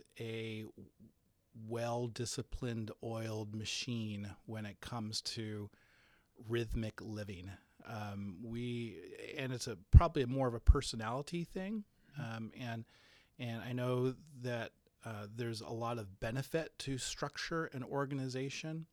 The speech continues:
Speaker 1: Um, but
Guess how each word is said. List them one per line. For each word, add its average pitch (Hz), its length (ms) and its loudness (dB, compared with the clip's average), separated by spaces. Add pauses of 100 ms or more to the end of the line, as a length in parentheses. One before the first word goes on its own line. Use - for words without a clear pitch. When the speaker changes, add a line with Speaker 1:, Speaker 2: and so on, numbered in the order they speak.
(840)
Speaker 1:
Um, 110 540 -4 (760)
but 143 260 6